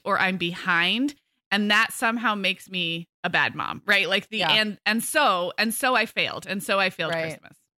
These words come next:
Speaker 1: So.
Speaker 2: Yeah. And we definitely will talk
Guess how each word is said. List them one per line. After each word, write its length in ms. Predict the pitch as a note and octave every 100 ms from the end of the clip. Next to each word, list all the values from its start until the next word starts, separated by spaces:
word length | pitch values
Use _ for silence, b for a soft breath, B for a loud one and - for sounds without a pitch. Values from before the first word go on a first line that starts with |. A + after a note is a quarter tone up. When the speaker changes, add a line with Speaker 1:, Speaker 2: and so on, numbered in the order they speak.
| _ D3
Speaker 1:
So. 160 | D3+ - _
Speaker 2:
Yeah. 340 | C#4 A3 F#3+ F3
And 380 | A3 G#3+ G#3 -
we 160 | G3+ A3+
definitely 340 | B3+ A#3+ G#3+
will 140 | F#3+ A3+
talk 340 | A#3 F#3 F3